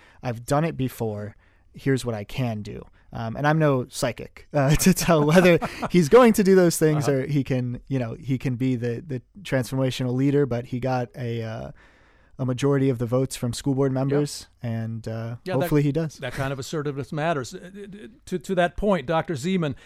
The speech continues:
Speaker 2: the board voted for Peter Licata pretty convincingly, as, as Gerard just pointed out, seven to two was the vote. He's a Broward native. He grew up in Pom-, Pompano Beach, right? And, and, and he beat out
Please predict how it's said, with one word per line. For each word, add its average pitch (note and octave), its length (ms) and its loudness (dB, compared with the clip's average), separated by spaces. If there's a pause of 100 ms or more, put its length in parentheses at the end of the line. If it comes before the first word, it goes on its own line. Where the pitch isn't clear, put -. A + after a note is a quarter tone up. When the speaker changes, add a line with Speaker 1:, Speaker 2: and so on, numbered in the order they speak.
(280)
Speaker 2:
the E3 100 -4
board F#3+ 340 0
voted E3+ 400 2
for D3+ 140 -10
Peter D3+ 260 -6
Licata C#3 540 -2
pretty G3+ 300 0
convincingly, B2+ 880 -6
as, C3+ 200 -10
as C3+ 200 -10
Gerard C3 360 -4
just C3+ 160 -12
pointed C3+ 320 -6
out, C3+ 220 -2
seven D3+ 360 -2
to B2+ 80 -10
two E3+ 300 -6
was A#2+ 200 -10
the A#2 60 -12
vote. A#2+ 280 -10 (580)
He's G#3+ 200 4
a G3+ 60 4
Broward A3 380 4
native. D#3 460 -4 (100)
He D#3 160 -6
grew F#3 280 0
up F3+ 160 0
in E3+ 100 -4
Pom-, E3+ 400 -6
Pompano E3 400 -2
Beach, C#3 420 -8
right? C3 320 -8
And, D3+ 280 -8
and, D#3+ 140 -8
and D#3 120 -4
he E3 80 -4
beat A3 300 0
out G#3 260 -4